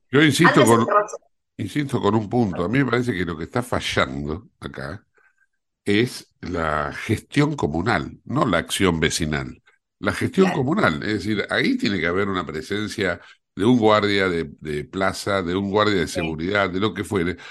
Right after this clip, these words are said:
Speaker 1: porque esos que van a jugar a pelota no, no les van a dar bola a los vecinos, porque
Speaker 2: No, de hecho, nos hemos bancado <laughs> bastantes insultos.
Speaker 1: Claro.
Speaker 2: Y bueno, llega un momento que ya no te acercas más, a-, aunque le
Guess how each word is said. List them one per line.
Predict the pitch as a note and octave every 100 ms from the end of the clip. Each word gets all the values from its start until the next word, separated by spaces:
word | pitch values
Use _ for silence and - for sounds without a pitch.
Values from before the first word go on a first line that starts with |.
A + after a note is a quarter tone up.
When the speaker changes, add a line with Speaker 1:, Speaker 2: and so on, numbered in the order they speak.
| - _
Speaker 1:
porque | A2 A2+ G2 A#2+ A#2+ A#2+
esos | D3+ -
que | F3
van | C3
a | A2
jugar | G#2+ G#2
a |
pelota | F2 D#2+ C#2 B1 D2+ C2
no, | F#2 B2+
no | B2+ - _ - - - -
les | D#3+
van | C#3+
a | C3+
dar | F2+
bola | E2+ F2 E2 D#2 D#2
a | F2+
los | D#2
vecinos, | E2 D#2 E2 C#2+ D2 - - - _ _
porque | B2+ A#2 B2 A#2+
Speaker 2:
No, | A2+ A#3 G3+
de | F3 G#3
hecho, | G#3 B3+ A#3 G#3 F#3+
nos | G3 F#3
hemos | G#3+ G#3+
bancado | G#3 F#3+ F#3 - D4 B3+ A3
<laughs> |
bastantes | C4 - - C4+ A3+ A#3+ A#3+
insultos. | F#3+ A3+ - C4+ B3+ - - B3+ C#4 -
Speaker 1:
Claro. | C3+ F#3 A3 F#2+ - - _
Speaker 2:
Y | A3+ G#3+ G3
bueno, | A#3 B3+ G3+
llega | G3 A#3
un | A#3
momento | A3 C4+ C4
que | A3
ya | G#3
no | G3+
te | F#3+
acercas | - F#3+ F#3+ F#3+
más, | A#3+ A#3 A3+
a-, | F#3
aunque | F#3+ A3 A3
le | A#3+